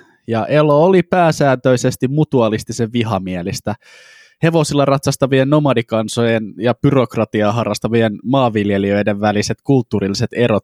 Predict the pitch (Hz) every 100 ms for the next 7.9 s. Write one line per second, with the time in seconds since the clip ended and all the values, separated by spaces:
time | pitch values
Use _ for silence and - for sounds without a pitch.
0 | - 104 - 104 98 139 - 101 - 107
1 | 107 110 107 123 - - 104 101 107 -
2 | 113 104 - 98 101 - 101 98 - -
3 | - _ - 139 151 - 135 120 127 127
4 | - 123 131 131 143 135 117 - 117 110
5 | - 147 131 101 98 - 110 117 98 95
6 | 98 - 101 98 98 - 110 - 101 -
7 | 98 - 98 98 - 98 - 101 104